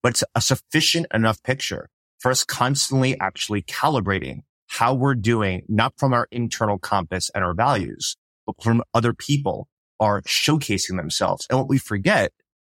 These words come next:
and this is, um, uh, Alain de Botton, like, talks about this, is we compare our insides to other people's outsides, and we're not, like, you really have to retain this. Like, you almost have to have it on a Post-it on your computer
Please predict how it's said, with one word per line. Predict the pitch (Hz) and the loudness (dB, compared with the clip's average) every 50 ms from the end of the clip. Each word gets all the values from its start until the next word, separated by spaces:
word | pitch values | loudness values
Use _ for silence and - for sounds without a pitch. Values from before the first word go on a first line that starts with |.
| _ _ _ _ _ _ _ _ _ _ _ _ - | _ _ _ _ _ _ _ _ _ _ _ _ 0
and | 120 120 | 2 2
this | 117 - | 4 4
is, | 135 120 - - | 2 2 2 2
um, | 120 113 110 107 - - _ _ _ _ _ _ _ _ _ _ _ _ - | 2 2 2 0 -2 -4 _ _ _ _ _ _ _ _ _ _ _ _ 0
uh, | 110 110 107 - - | 2 2 2 2 2
Alain | 117 107 110 117 123 131 135 117 | 2 4 4 4 4 4 4 2
de | 120 | 2
Botton, | 95 107 - - - 123 127 117 98 90 87 73 64 | 2 0 0 0 0 2 2 2 2 0 -2 -2 -2
like, | 98 101 98 - | -2 -2 -2 0
talks | - 95 92 - - | 0 -2 -2 0 -2
about | - 95 80 73 - | -2 -2 -2 -2 -4
this, | - 139 - - | -6 -6 -4 -4
is | 107 95 - - _ _ _ _ _ _ _ - | -4 -4 -6 -6 _ _ _ _ _ _ _ 0
we | 107 151 180 | 0 2 2
compare | 170 - - 151 139 139 135 135 143 135 110 98 95 95 90 85 _ _ _ _ _ _ | 0 -2 -2 -2 0 0 0 0 2 2 2 2 4 2 2 0 _ _ _ _ _ _
our | - 110 120 120 123 - - | 0 2 2 2 0 0 0
insides | 127 135 147 139 - - 101 95 95 - - | 0 2 2 2 2 2 2 2 0 -2 -2
to | - 98 | -2 -2
other | 98 95 | -2 -2
people's | - - - - 101 95 - | -4 -6 -8 -6 -4 -2 0
outsides, | - - 165 135 - - 104 92 90 90 90 - - - | 0 0 0 0 0 2 2 0 0 -2 -4 -4 -2 0
and | 123 120 | 2 2
we're | 123 131 | 4 4
not, | 139 151 165 180 185 - _ _ _ _ - | 4 4 4 2 0 -2 _ _ _ _ -4
like, | 139 143 - _ | -4 -4 -2 _
you | - 143 135 143 123 120 | 2 4 4 4 4 4
really | 143 208 240 226 226 | 4 4 4 2 0
have | 165 - - - 151 143 - - | 0 -2 -2 -4 -4 -6 -4 -2
to | 127 | -2
retain | 98 101 98 - - - 120 120 107 | 0 0 -2 -6 -6 -4 -2 -2 -2
this. | - - - - - - - - _ _ _ _ _ _ - | -4 -4 -2 -2 0 -2 -2 -6 _ _ _ _ _ _ -2
Like, | - 110 | 2 4
you | 143 165 | 6 6
almost | 190 208 185 - | 6 4 4 2
have | 160 165 - | 0 0 0
to | 147 | 0
have | 139 131 135 131 | 0 2 2 2
it | - | 2
on | - 110 | 0 0
a | 104 | -2
Post-it | - - - 123 120 - - 101 85 - _ | -2 -2 0 0 0 0 0 -2 -2 -2 _
on | - 110 113 | 0 2 2
your | 117 113 | 2 2
computer | - - 113 - - - 113 95 92 87 87 | 0 -2 -4 -2 0 0 2 2 2 2 0